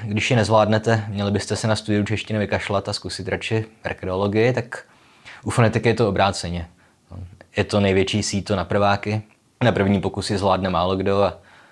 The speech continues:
pokud prostě v prváku fonetiku nedáte a všechny ostatní předměty ano, tak se nic neděje. Prostě si ji zopakujete ve druháku.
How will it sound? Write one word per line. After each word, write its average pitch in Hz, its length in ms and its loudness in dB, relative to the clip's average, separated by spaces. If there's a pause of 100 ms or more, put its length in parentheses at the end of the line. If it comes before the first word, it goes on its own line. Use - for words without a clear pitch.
(100)
pokud - 260 -6
prostě 98 320 -2
v - 60 -6
prváku 92 400 2
fonetiku 92 440 -6
nedáte 90 600 0
a 90 100 -10 (280)
všechny 107 300 0
ostatní - 340 -4
předměty 90 420 -4
ano, 87 300 -6 (340)
tak - 140 -10
se 101 120 -4
nic 87 160 -4
neděje. 78 360 -8 (340)
Prostě - 300 -14
si - 120 -6
ji 92 60 -2
zopakujete 90 520 -4
ve 78 80 -6
druháku. 87 560 -6